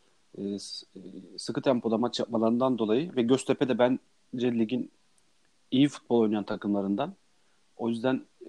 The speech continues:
e, o maçı kaybetmesi çok büyük bir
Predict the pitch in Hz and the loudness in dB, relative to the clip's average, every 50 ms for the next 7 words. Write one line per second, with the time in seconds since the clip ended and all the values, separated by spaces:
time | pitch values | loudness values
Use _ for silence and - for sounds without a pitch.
0 | 85 90 120 113 110 110 107 107 107 104 - - 127 120 127 117 - 113 - 131 | -14 -8 -4 -2 -2 0 0 -2 -4 -6 -6 -4 -4 -2 -4 -4 -6 -4 2 2
1 | 123 120 120 123 - - 117 - - 135 139 - - _ _ _ _ _ _ _ | 2 2 2 -2 -2 -4 -6 -4 -4 -6 -6 -6 -8 _ _ _ _ _ _ _
2 | _ _ _ _ - - 120 113 _ _ 123 123 120 _ _ 123 123 - | _ _ _ _ 0 0 0 0 _ _ -2 -2 -2 _ _ 0 0 0